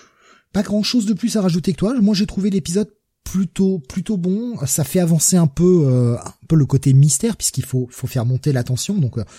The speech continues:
le, le mystère va monter un peu et je, on sent une fin d'arc, euh, clairement où, euh, le fils, euh, donc Samain va se rendre compte qu'il y a de la, vraiment une vraie grosse merde dans le parc et que son père est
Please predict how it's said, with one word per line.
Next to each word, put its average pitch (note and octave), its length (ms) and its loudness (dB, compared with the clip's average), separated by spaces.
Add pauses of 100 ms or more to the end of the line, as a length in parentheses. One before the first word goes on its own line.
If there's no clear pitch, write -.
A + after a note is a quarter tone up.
(280)
le, A#2 160 -4
le A#2 160 -2
mystère C3+ 380 0
va B2 120 0
monter B2+ 300 2
un A#2+ 100 0
peu E3+ 300 4
et B2+ 100 2
je, A2+ 120 0
on G2+ 200 -6
sent B2 280 2
une A#2 100 2
fin B2+ 300 0
d'arc, C#3 340 0
euh, G#2 180 -2
clairement C#3 420 4
où, C3+ 360 2
euh, G2 100 -6 (720)
le C3+ 160 4
fils, D3 460 0
euh, G#2 540 -4
donc A2+ 180 -2
Samain C#3 380 4
va A#2 100 0
se C#3 140 0
rendre B2 200 2
compte D3 280 2
qu'il A2+ 180 -2
y G2+ 140 -4
a F#2 40 -2
de G2 80 -4
la, F#2+ 80 -2
vraiment A#2 280 4
une A2+ 260 4
vraie B2+ 320 2
grosse A#2+ 360 -2
merde C3 340 4
dans A2+ 120 0
le A2+ 60 0
parc - 340 -2
et F2 60 -8
que G2+ 140 -6
son G2+ 180 -4
père A#2+ 260 -4
est F2+ 80 -6